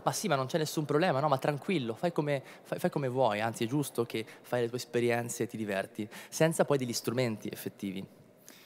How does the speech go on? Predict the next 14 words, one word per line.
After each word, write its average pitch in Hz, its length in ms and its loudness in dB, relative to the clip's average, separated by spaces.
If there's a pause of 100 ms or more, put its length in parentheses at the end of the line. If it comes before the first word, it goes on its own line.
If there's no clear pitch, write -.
(640)
Questo 135 340 2
lo 110 100 4
racconterei, 107 640 -2
ad 120 80 -2
esempio, 131 560 0
però 127 200 0
racconterei 113 380 0
anche 117 180 -2
le 104 80 -2
cose 107 180 -6
belle 120 300 2
che 110 100 -4
nessuno 107 280 -2
dice, 110 520 -2